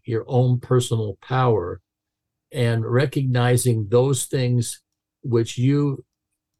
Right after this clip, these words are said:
have the freedom to do unless someone is telling you you can't do it. And then you have to decide,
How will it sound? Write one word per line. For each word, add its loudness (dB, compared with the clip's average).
have 0
the 2
freedom 2
to -2
do 0
unless -2
someone 2
is 2
telling 2
you -2
you -2
can't 0
do 2
it. 0
And -6
then 0
you 2
have 0
to -4
decide, 0